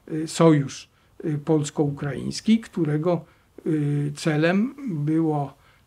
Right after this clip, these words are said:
z jednej strony wsparcie odbudowy Ukrainy dzięki wejściu, y, na jej teren przez armię, y, pod,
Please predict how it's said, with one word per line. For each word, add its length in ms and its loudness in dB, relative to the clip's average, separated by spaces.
z 100 -8
jednej 300 0
strony 340 -4
wsparcie 600 0
odbudowy 580 2
Ukrainy 720 0
dzięki 380 -4
wejściu, 540 0
y, 220 2
na 160 6
jej 220 2
teren 440 0
przez 360 -6
armię, 420 -4
y, 1000 -6
pod, 160 -6